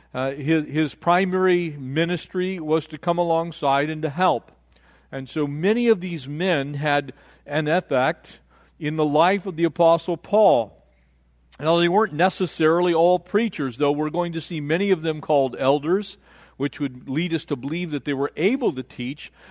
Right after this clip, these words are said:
They considered a privilege to be engaged in the ministry of simply aiding this great apostle to get from place to place.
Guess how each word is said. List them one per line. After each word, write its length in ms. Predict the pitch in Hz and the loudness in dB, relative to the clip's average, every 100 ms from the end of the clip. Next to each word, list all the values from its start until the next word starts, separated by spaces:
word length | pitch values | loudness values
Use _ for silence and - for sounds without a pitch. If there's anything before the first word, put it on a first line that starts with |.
| - | -6
They 160 | 170 190 | 0 0
considered 600 | 214 185 - 262 269 262 | 0 -6 -6 -4 -2 -2
a 60 | |
privilege 680 | - - - 277 170 135 135 | -4 -4 -2 -2 -2 -4 -6
to 100 | - | -12
be 220 | 147 180 | -8 -6
engaged 640 | 170 135 170 220 240 185 180 | -6 -2 0 2 0 -6 -8
in 80 | 165 | -6
the 80 | |
ministry 560 | 147 175 240 247 - 151 | -4 -2 -2 -4 -6 -6
of 100 | 135 | -6
simply 580 | - 220 254 262 196 - | -2 -2 -2 -4 -6 -4
aiding 460 | 165 233 262 220 147 | -2 0 0 -2 -2
this 180 | 151 - | -4 -2
great 260 | 170 185 | 0 2
apostle 540 | 180 180 185 226 - 175 | 0 0 0 0 -4 -6
to 100 | 165 | -2
get 220 | 170 202 | -2 -4
from 200 | 208 202 | -4 -4
place 280 | 170 156 170 | 0 0 -2
to 100 | 214 | -6
place. 680 | - 254 294 117 - - | -4 0 0 -2 -12 -20